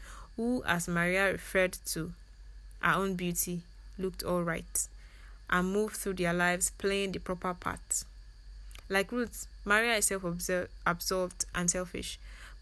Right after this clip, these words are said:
but she has a stronger awareness of these flaws. She enjoys watching a movie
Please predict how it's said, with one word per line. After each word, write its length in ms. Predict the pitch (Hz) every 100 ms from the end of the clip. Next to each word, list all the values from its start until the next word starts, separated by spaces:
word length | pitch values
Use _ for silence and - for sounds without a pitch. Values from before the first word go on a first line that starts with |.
| -
but 140 | 180
she 100 | 175
has 160 | 208 214
a 80 | 190
stronger 340 | - 190 196 180
awareness 480 | 175 180 180 165 165
of 220 | 165 170
these 180 | 185 -
flaws. 460 | - 170 175 - - - -
She 200 | - -
enjoys 340 | 190 185 214 214
watching 360 | 196 180 185 175
a 60 |
movie 560 | 170 175 185 180 175